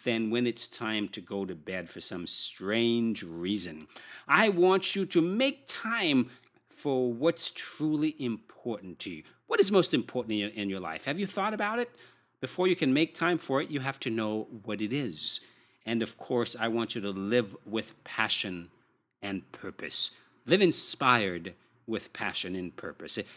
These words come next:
it isn't enough just to live, but you've got to live inspired. And to live inspired is to live with passion and purpose. And of course, I will always present in these podcasts simple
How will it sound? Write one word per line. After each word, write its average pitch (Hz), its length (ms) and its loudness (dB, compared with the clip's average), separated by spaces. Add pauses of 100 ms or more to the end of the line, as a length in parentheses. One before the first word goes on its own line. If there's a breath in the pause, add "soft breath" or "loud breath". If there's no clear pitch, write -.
it 156 280 2
isn't 214 180 6
enough 147 320 6
just - 260 -4
to 98 60 -8
live, 90 420 -8 (560)
but 143 120 -8
you've 143 160 -8
got 151 180 0
to 139 100 -2
live 117 280 0
inspired. 101 920 0 (500 soft breath)
And 123 260 2
to 120 160 -2 (180 loud breath)
live 175 240 2
inspired 123 680 4
is 107 140 -2
to 104 100 -4
live 101 200 -4
with 92 160 -10
passion 90 480 -8
and 85 200 -10
purpose. - 380 -10 (220 loud breath)
And 311 120 6
of 269 80 4
course, 226 220 4
I 214 100 8
will 202 200 6 (140)
always 196 340 6
present 175 400 0
in 165 100 2
these 156 180 4
podcasts 147 480 0
simple 196 480 4